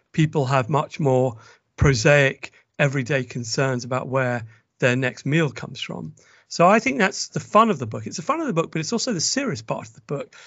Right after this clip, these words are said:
The, the amusement of it actually hides the serious question about why, as, as a civilization, we do spend our time trying to answer these questions about life in the universe, when on the streets, people have,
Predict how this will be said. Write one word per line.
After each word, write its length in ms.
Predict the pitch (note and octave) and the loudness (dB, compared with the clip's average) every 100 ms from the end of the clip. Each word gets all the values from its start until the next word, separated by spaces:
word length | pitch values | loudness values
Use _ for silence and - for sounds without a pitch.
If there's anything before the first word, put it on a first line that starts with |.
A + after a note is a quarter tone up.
| - | -6
The, 100 | B2+ | 0
the 180 | E3+ F#3 | 4 6
amusement 500 | G3+ A#3+ B3 F#3+ C#3 | 8 8 8 4 0
of 100 | C3+ | 0
it 140 | - | 2
actually 280 | F3 E3+ E3 | 0 0 -4
hides 440 | C3 F3 E3 D#3 - _ - _ _ _ _ G3 | 0 2 2 0 -10 _ -20 _ _ _ _ -4
the 140 | E3 | -2
serious 380 | - G#3+ G3 - | 4 6 6 2
question 360 | - F3+ - | 0 0 -2
about 300 | C#3+ C#3 D3 | -4 -2 -2
why, 640 | D3+ D3 E3+ D#3 F3 F#3 F3 | -6 -12 -4 2 4 4 4
as, 180 | D#3 C3+ | 0 -4
as 180 | - C3+ | -10 -12
a 60 | C#3+ | -10
civilization, 960 | F3 D3+ D3 C3+ D3+ C#3 - C#3+ G#2 - - _ | -8 -4 -4 -2 -4 -4 -6 -8 -10 -16 -20 _
we 120 | D#3+ C#3+ | -6 2
do 200 | F3+ F3+ | 4 4
spend 320 | - C#3+ C3 | 2 -2 -2
our 160 | B2+ | -6
time 480 | A2+ D3 C3+ B2+ B2+ - _ - | -4 -2 -2 -2 -6 -14 _ -2
trying 260 | E3+ C#3+ | 2 4
to 140 | - C#3 | 2 2
answer 400 | D3+ D#3+ - C#3 | 2 0 -2 -4
these 280 | B2+ A#2+ - | -2 -4 -4
questions 520 | - D3 - C#3 B2 | 0 0 0 -8 -6
about 220 | B2+ F3+ | -4 -4
life 280 | D3+ C3+ A2+ | -2 -2 -4
in 120 | B2 | -4
the 80 | B2+ | -2
universe, 580 | C#3+ C#3+ B2+ C#3 - - _ - _ - | 0 0 0 -4 -8 -12 _ -20 _ 0
when 320 | C#3+ C#3+ C#3+ | 2 4 2
on 220 | C#3+ C#3+ | 0 0
the 80 | C#3 | -2
streets, 720 | - - F#3+ C#3 - - - _ _ _ - | -4 2 2 2 -4 -8 -8 _ _ _ -4
people 440 | D#3 D#3 D3+ C#3+ | -2 -2 -2 -2
have, 500 | C3 C#3 C3+ B2+ | 0 2 2 0